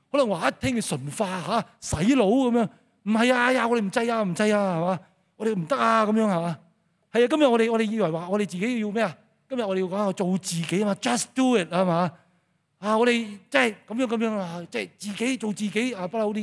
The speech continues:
呢，呢幾廿年都係噉講啊，做自己做自己係嘛？但係今日我哋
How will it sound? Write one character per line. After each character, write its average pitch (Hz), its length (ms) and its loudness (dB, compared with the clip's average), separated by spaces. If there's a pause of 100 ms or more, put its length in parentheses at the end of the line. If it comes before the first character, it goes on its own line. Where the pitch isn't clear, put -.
(140)
呢， 208 160 -12 (240)
呢 226 80 -16
幾 214 80 -6
廿 196 140 0
年 254 100 -8
都 202 80 -4
係 190 60 0
噉 170 80 -8
講 165 80 -6
啊， 175 80 0
做 180 140 -4
自 170 120 -8
己 202 140 -4
做 175 100 -2
自 151 140 -10
己 139 160 -6
係 151 60 -2
嘛？ 123 140 -10 (440)
但 240 100 -2
係 185 60 -6
今 320 80 2
日 311 60 4
我 233 140 4
哋 220 200 0